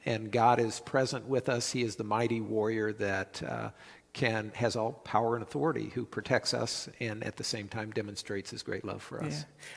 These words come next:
Speaker 2: I'm reminded in this discussion about a time when Jesus was, um, was preaching and, and proclaiming to the people. And he said something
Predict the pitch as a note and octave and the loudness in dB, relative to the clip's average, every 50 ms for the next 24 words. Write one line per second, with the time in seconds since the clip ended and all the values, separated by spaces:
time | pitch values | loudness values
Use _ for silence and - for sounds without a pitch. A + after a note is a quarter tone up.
0 | - - D#3 D#3 D#3 D3+ D3+ D3+ D3+ D3+ D3+ D3 C#3+ C#3 C#3 C#3 C#3 C#3 - - | -4 0 2 4 6 8 8 8 8 8 8 8 8 8 8 6 6 4 2 0
1 | C3+ - - C#3+ C#3 C3+ - - C#3+ C#3 C3+ C3+ C#3 C#3+ C#3+ C#3+ - - - - | 0 0 2 2 2 2 2 0 0 0 4 6 8 8 8 6 6 0 -8 -14
2 | - - - - - D3 C#3 C3 - - D#3 D#3+ D#3+ D#3 D3+ D3 C#3+ C#3 C3+ B2+ | -16 -18 -10 -2 2 2 2 4 6 8 8 8 10 8 8 8 6 6 4 4
3 | C3 C#3 D#3 D3+ D3+ C#3+ C#3 C#3 - - - D3 C#3+ C#3 C3 - - - - - | 4 4 4 4 6 4 4 4 2 0 0 0 2 2 2 0 -2 -2 -2 0
4 | D3 C3 C3 C3 C3 C3 B2+ B2 B2 C#3 C3 E3 - - - - D3+ D3+ - - | 0 2 2 2 0 0 -2 -4 -6 -6 -6 -4 -6 -4 0 2 2 4 4 2
5 | D3 C#3 C3+ C3 C3 C3 C3 B2+ - B2+ B2+ C3 C3 B2+ C#3+ B2+ - - C#3+ C#3+ | 0 0 0 -2 -2 -2 -4 -4 -4 -4 -4 -4 -4 -4 -6 -8 -4 0 0 2
6 | C#3 C#3 C#3 C3+ C3 - C#3 C#3 C3+ - - C#3 C#3 - C#3+ C#3 C#3 C#3+ C#3+ - | 2 2 0 0 -2 -2 -4 -4 -4 0 0 -2 0 0 0 0 0 2 2 2
7 | F3 E3 D3 - D#3+ D#3 D#3 - D3+ D3+ D3 D3 | 2 4 4 6 6 6 6 4 4 4 4 2